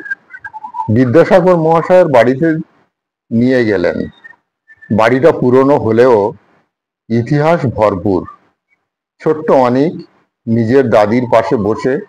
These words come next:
ঘরের চারপাশে দাকি-, তাকিয়ে তাকিয়ে দেখছিল। "দাদি,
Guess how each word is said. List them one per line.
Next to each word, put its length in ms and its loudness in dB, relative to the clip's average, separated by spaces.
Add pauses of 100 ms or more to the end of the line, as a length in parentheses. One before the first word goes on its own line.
(400)
ঘরের 440 -2
চারপাশে 520 -2
দাকি-, 380 -4 (380)
তাকিয়ে 380 -4
তাকিয়ে 380 0
দেখছিল। 540 -4 (760)
"দাদি, 560 -2